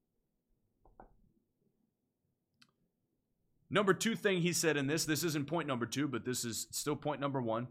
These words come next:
being able to sacrifice. The second part of understanding sacrificial giving and sacrificing for the gospel is this.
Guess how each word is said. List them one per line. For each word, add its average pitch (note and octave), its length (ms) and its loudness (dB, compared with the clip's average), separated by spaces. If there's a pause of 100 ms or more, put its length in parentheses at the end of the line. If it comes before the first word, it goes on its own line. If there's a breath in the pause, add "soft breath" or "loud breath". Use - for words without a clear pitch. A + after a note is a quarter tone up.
being E3 240 0
able D#3+ 240 0
to B2 100 -4
sacrifice. B2 760 -4 (1300)
The C#3 120 2
second A3 500 0
part E3 420 4 (100)
of C#3 200 0
understanding E3 720 0
sacrificial C#3 760 -2
giving G#2 380 -4 (1160)
and B2+ 140 -4
sacrificing C#3+ 800 0
for A#2 120 -6
the G#2 100 -4
gospel A#2 560 -2
is A2 180 -6
this. - 420 -6